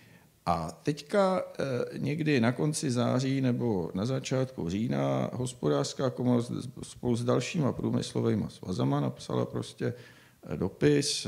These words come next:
vládě, kde jako řekla, že je to špatný, že ten jez je, je prostě špatně, že vláda se zavázala k větší integraci. A,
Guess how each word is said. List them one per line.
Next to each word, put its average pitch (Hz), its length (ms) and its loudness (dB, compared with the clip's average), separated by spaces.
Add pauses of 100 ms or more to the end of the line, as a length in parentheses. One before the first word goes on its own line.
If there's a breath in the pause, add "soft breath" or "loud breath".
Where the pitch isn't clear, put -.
(120)
vládě, 101 640 0
kde 131 100 0
jako 120 220 -4
řekla, 120 300 -2
že 107 40 2
je 107 80 0
to 76 140 -8
špatný, 143 640 0
že 131 120 -4
ten 123 220 -2
jez - 420 -6
je, - 160 -4
je 113 80 -4
prostě - 340 -10
špatně, 147 720 -4
že 127 200 -2
vláda - 380 -2
se - 160 -4
zavázala 98 580 0
k - 100 -10
větší - 320 -6
integraci. 127 880 -6 (1200 loud breath)
A, 92 380 4